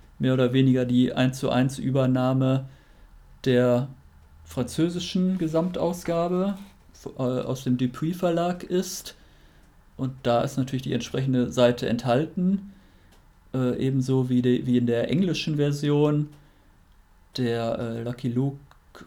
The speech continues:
Complete Collection heißt es, glaub ich, äh, die man sich auch bei Amazon unter anderem bestellen kann.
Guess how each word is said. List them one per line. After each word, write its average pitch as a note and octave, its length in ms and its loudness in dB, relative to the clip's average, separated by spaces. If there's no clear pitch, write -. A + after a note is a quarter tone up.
Complete - 440 -6
Collection C#3+ 580 -4
heißt C#3+ 220 -2
es, C3+ 120 -8
glaub D3 320 2
ich, D3 320 -2
äh, B2 280 0
die B2 140 -2
man A#2+ 120 0
sich A2 160 -6
auch A2 100 -4
bei A2+ 140 -2
Amazon A#2+ 520 2
unter B2 260 0
anderem C3 240 2
bestellen C3 520 -2
kann. C3+ 440 -2